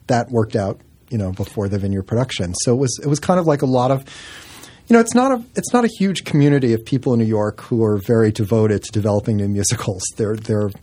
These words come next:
some of the same parties, and, and, uh, I, I think we all know each other and respect each other, and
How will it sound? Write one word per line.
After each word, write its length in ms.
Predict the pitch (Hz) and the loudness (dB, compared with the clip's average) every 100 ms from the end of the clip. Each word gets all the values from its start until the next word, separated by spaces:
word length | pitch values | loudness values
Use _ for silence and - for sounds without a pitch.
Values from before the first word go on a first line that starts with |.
| - - - - | -20 -20 -18 -4
some 140 | - 127 | 0 2
of 40 | |
the 60 | 120 | 0
same 280 | - 110 110 | 0 0 0
parties, 540 | - 101 101 98 95 | 0 -2 0 -2 -2
and, 220 | 101 104 - | -2 -4 -4
and, 360 | 117 117 113 | -2 2 2
uh, 260 | 113 113 117 | 2 2 0
I, 300 | 147 170 170 | -2 -4 -2
I 40 | |
think 340 | 175 208 190 - | -2 -2 -2 0
we 120 | 170 | 0
all 220 | 165 160 | 2 0
know 220 | 156 143 | 2 0
each 180 | 147 - | 0 0
other 200 | 131 131 | 0 2
and 80 | 127 | 0
respect 360 | 117 - 117 123 | -2 -2 -2 -2
each 160 | - | 0
other, 240 | 107 110 110 | 2 4 2
and 260 | 110 117 | 2 -2